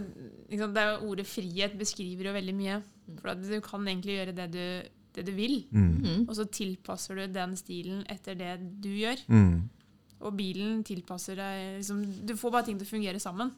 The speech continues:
Speaker 2: Mm.
Speaker 1: Så vil det være harry å bare bo på campingplass, så går det fint.
Speaker 3: Ja.
Speaker 1: Og vil du gjøre masse aktiviteter der ingen andre er, så går det også veldig bra.
Speaker 3: Ja.
Speaker 1: Så det er ikke noe, det er få begrensninger.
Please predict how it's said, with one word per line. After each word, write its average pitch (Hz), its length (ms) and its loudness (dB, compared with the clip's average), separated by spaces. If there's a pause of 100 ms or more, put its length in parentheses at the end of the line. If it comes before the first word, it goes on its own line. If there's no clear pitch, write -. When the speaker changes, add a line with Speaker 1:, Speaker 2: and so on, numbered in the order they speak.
(120)
Speaker 2:
Mm. 95 220 8 (100)
Speaker 1:
Så 233 80 -2
vil 214 160 4
det 214 100 0
være 247 220 4
harry 196 340 -2
å 208 80 2
bare 196 300 0
bo 185 160 -4
på 190 80 -10
campingplass, 185 640 -4 (580)
så - 160 -6
går 190 180 0
det 185 60 -6
fint. 269 300 -2 (420)
Speaker 3:
Ja. 180 140 6 (120)
Speaker 1:
Og 208 140 -4
vil 208 100 4
du 208 60 4
gjøre 208 180 4
masse 208 240 0
aktiviteter 196 540 -6
der 196 160 -2
ingen 190 160 -2
andre 190 240 0
er, 220 100 0
så - 160 -4
går 196 220 -4
det 190 100 -2
også 185 240 -6
veldig 202 240 -4
bra. 254 140 2 (160)
Speaker 3:
Ja. 220 220 4 (420)
Speaker 1:
Så - 100 -12
det 208 60 2
er 202 80 -4
ikke 208 160 -2
noe, 202 300 -2 (720)
det 220 80 2
er 220 80 -4
få 196 320 -2
begrensninger. 214 640 0